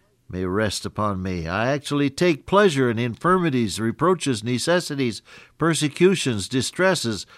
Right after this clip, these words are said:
for Christ's sake. Paul says, "For when I'm weak, then through this all-sufficient grace, I'm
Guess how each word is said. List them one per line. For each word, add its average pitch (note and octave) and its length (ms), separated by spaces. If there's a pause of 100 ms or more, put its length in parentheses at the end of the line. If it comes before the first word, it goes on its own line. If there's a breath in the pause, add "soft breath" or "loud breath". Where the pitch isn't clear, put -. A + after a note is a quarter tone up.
(120 loud breath)
for A#2+ 160
Christ's - 720
sake. G#2+ 400 (540 soft breath)
Paul G#2 260
says, A2 240
"For F#2 180
when A2+ 220
I'm B2 200
weak, B2 320
then F#2 680 (960 soft breath)
through A2 300
this G2+ 380 (260)
all-sufficient A2+ 880
grace, D2 480 (120)
I'm D#2+ 380